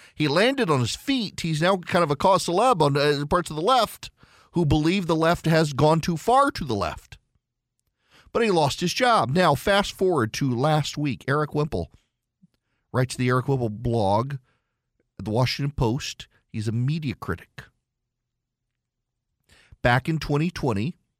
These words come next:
Tom Cotton put an essay in the New York Times that the President of the United States should call out the National Guard to quell unrest in the nation. And New York Times staffers went nuts, said it put their lives at risk, and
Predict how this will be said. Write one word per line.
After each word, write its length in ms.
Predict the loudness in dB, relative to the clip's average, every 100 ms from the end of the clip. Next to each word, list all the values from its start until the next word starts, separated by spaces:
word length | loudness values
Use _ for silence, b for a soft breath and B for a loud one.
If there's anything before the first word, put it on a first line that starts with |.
| _ -14
Tom 320 | -4 -2 -2
Cotton 420 | 0 0 0 -2 -2
put 140 | -2
an 100 | 0
essay 400 | 0 0 -2 -2
in 80 | -2
the 80 | 0
New 60 |
York 280 | 0 -2 -4
Times 640 | -4 -2 -4 -6 -8 -12 -14 _ b b b b -6
that 200 | -6 -6
the 80 |
President 540 | -6 0 0 2 0 0
of 80 | 0
the 60 |
United 380 | 0 0 0 -2
States 260 | -4 -4 -6
should 160 | -10
call 260 | -4 0 2
out 180 | 0 -2
the 80 |
National 420 | -2 -2 -2 -4 -2
Guard 340 | 0 -2 -4
to 120 | -10
quell 480 | -8 -2 0 0 -2
unrest 500 | -2 -2 -2 -4 -4
in 120 | -6 -4
the 40 |
nation. 480 | -4 -4 -6 -8 -8 B B B
And 180 | -6 -2
New 80 | 0
York 300 | 2 0 -2
Times 360 | -4 -2 -4 -2
staffers 440 | -2 0 -2 -4
went 160 | -4 -2
nuts, 400 | -2 -2 -6 -6
said 180 | -4
it 140 | -4 -6
put 180 | -6 -4
their 160 | -4
lives 460 | -2 0 0 0 -4
at 120 | -6
risk, 480 | -4 -4 -4 -10 -14 B B B B
and 420 | -4 0 0 -2